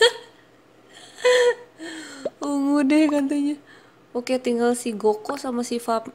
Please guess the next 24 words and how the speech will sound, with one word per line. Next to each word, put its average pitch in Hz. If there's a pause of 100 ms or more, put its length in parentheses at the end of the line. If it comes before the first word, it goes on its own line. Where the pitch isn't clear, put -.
(100)
Fahmi 214
ini 262
belum 208
vote. 208
Kita 208
tunggu 196
dulu 196
ya, 190
teman-teman. 180 (520)
Tokbam 226
left 196
the 160 (160)
game. 160
Oke, 170
dia 170
nggak 175
mau 165
jadi 160
hantu 170
gentayangan, 165
jadi 165
dia 175
makanya 170
keluar, 160